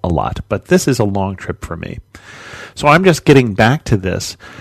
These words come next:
which is not a bad thing for this particular chapter,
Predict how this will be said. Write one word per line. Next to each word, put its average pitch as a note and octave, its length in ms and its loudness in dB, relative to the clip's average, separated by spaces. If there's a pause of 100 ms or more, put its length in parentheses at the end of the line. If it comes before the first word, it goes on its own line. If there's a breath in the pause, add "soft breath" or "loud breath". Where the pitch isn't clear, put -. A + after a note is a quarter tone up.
(600 loud breath)
which D#3+ 220 2
is D3+ 160 2
not E3 260 -2
a A#3 80 -2
bad D3+ 500 2
thing C3 360 -4
for B2 340 0
this A#2+ 300 0
particular G#2 580 -6
chapter, G2+ 760 -6